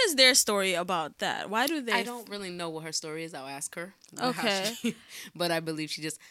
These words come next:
Speaker 2: I mean, I guess it's kinda hard because you'll have, I've come in contact with, like, straight, straight, straight, straight, straight, straight women
Speaker 1: Mm-hmm.
Speaker 2: who have never been with women. And they'll meet me or whatever and talk to me and stuff, and we'll become cool. And they'll be like,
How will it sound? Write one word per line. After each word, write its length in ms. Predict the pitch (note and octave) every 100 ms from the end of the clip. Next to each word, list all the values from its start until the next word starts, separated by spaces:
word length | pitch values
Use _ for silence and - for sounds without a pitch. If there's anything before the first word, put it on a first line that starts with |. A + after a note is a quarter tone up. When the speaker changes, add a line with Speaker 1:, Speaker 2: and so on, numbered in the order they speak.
| - _ _ -
Speaker 2:
I 140 | C#4+
mean, 480 | F4+ F#4 F4 E4+ D4+ _ _
I 100 | A#3+
guess 720 | B3 B3 C4 C4+ - - - - _ _ _ _
it's 100 | -
kinda 240 | - C#4 D#3+
hard 300 | C#3+ C#3 C3+
because 680 | D3+ F3+ D#3 D3+ D3 - - -
you'll 220 | G#3 A3+
have, 300 | A3 F#3+ E3+ - _ _ -
I've 200 | G3 G3+
come 220 | - G3
in 80 | D#3+
contact 360 | D#3 C#3+ C#3+ C3+
with, 120 | B2
like, 160 | A#2+
straight, 420 | - - C#3 C#3+ -
straight, 340 | - C3+ -
straight, 340 | - C3 F2+ -
straight, 280 | - -
straight, 280 | - - -
straight 320 | - C#3 F2+ -
women 300 | D3+ - _ _ -
Speaker 1:
Mm-hmm. 380 | A#3+ B3 G#3+ F#3
Speaker 2:
who 40 |
have 140 | E3 C#3
never 320 | C#3 D#3 D3+
been 220 | C3+ C3+
with 180 | C3 C3
women. 320 | C3+ B2+ B2+ _ - _ _ _
And 400 | D#3 D3 C#3 C3+ - _ - - C3+
they'll 220 | D#3 D#3+ D#3+
meet 260 | D#3 D3
me 180 | D3 D3
or 80 | C#3
whatever 440 | C#3 C#3+ C#3 C#3+
and 120 | C#3 C3
talk 220 | C#3+ C#3
to 60 | C#3+
me 200 | C#3 C3+
and 120 | C3+
stuff, 240 | - C3+
and 80 | C#3+
we'll 120 | C#3
become 320 | C3+ C3 C#3+ C3+
cool. 240 | - C#3
And 80 | C#3+
they'll 140 | D#3+
be 160 | D#3+ D#3
like, 340 | D3 D3 D3